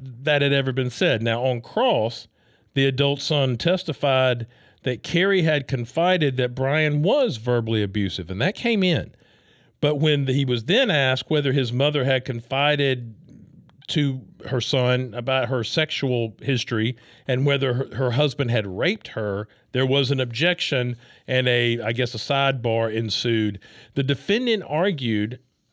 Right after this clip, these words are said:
and, and, and something that just sort of blew my mind, that the rule of completeness that is codified at O C G A twenty-four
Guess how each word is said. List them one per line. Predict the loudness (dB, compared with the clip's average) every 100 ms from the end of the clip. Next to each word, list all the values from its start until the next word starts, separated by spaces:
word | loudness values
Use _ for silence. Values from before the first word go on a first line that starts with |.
| _ _
and, | -4 0
and, | 0 0
and | 0 -2 0
something | -2 0 0 0
that | -2 -2
just | -8 -8 -10 _
sort | -2 -2
of | 0
blew | 0
my | 2
mind, | 2 2 0 -2 -16 -20 -4
that | -2 0
the | -2
rule | 0 2 2 2
of | -2
completeness | -2 -4 -4 -2 -2 -2 -6 -6
that | -4 -6
is | -2
codified | 0 0 0 0 2 2
at | 0
O | -2
C | -2 -6
G | -6 -6 -2
A | 0 0 0 -4 _ _ _ _ _ _ _ _ _ _ _ _ _ _ _ -8
twenty-four | -2 0 0 0 0 0 -2